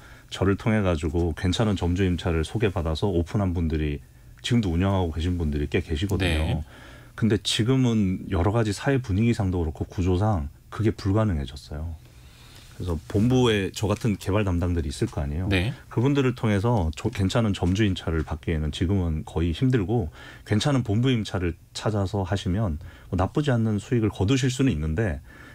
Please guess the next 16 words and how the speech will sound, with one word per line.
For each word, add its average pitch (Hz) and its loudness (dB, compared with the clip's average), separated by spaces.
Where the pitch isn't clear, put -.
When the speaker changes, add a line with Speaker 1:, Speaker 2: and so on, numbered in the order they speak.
Speaker 1:
저-, - 0
편의점을 196 2
절대로 104 0
하시라는 190 0
건 113 0
아니고요. 76 -2
Speaker 2:
네. 73 -6
Speaker 1:
그걸 131 2
좋은 117 4
거를 127 2
고르시려면 98 0
상권을 160 0
보는 95 0
눈을 90 2
가지셔야 78 -6
돼요. - -16